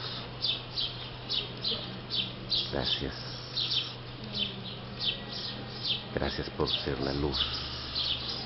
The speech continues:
de la Torá, la luz del Padre. Gracias por ser esa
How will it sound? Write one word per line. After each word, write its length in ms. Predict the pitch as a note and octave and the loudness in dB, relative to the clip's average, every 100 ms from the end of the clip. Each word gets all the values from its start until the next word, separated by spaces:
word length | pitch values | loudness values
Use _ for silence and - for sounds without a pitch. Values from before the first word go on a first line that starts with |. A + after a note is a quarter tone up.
| - | 0
de 80 | C#2 | 4
la 80 | C2+ | 4
Torá, 260 | - C2+ C2+ - - - - - - - - - - - - - | 6 6 6 4 2 2 2 0 -6 -6 -4 0 0 -2 -6 -2
la 80 | |
luz 220 | C2 C#2+ C#2+ | 2 4 6
del 160 | C#2+ - - | 4 2 2
Padre. 280 | - - - - - | 2 4 2 4 4
Gracias 320 | D2 - - - | 2 -2 -4 -2
por 100 | D#2+ | 2
ser 220 | - D2 - - - - - - - - - - - - - - - - - | 4 4 2 -6 -6 -2 0 0 0 -6 -6 -4 -4 0 0 0 -4 -4 0
esa 680 | F#2 C#2 - D#2+ D2 D2 | 2 2 4 6 8 8